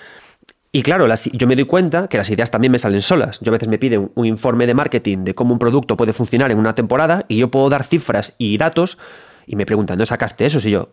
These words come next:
"Coño, de que llevo veinte años, eh, haciendo, dando cifras y datos, de que llevo veinte años analizando cosas", ¿no? Y a Enrique le pasa lo mismo. Entonces, me parece mágico en realidad. ¿Por qué? Porque Enrique coge su mapa y tira espacios en blanco y él exactamente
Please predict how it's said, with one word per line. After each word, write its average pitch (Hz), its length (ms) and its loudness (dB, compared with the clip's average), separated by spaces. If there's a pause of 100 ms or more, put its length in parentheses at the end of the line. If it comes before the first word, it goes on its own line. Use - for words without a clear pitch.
"Coño, 120 220 0
de - 60 -2
que - 60 -8
llevo 104 160 2
veinte 110 260 0
años, 113 440 -2
eh, 98 160 -2
haciendo, 107 260 -2
dando 110 240 2
cifras 117 320 -2
y 110 60 0
datos, 120 340 -2
de - 80 -6
que - 60 -6
llevo 113 120 2
veinte 117 160 0
años 117 200 0
analizando 107 400 0
cosas", 113 280 -2
¿no? 156 140 -2 (680)
Y 147 80 4
a - 20 4
Enrique 160 240 2
le 185 80 4
pasa 180 220 0
lo 156 80 4
mismo. 151 160 0
Entonces, 196 380 0 (400)
me 135 180 -2
parece 160 200 -2
mágico 120 380 0
en 101 80 0
realidad. 101 380 0 (180)
¿Por 127 140 0
qué? 170 200 0 (200)
Porque 123 240 0
Enrique 156 260 0
coge 190 220 -2
su 151 100 -2
mapa 190 320 0 (1040)
y 123 120 0
tira 180 200 2
espacios 160 400 0
en 147 80 4
blanco 160 380 0 (960)
y 151 160 4
él 202 80 4
exactamente 180 680 0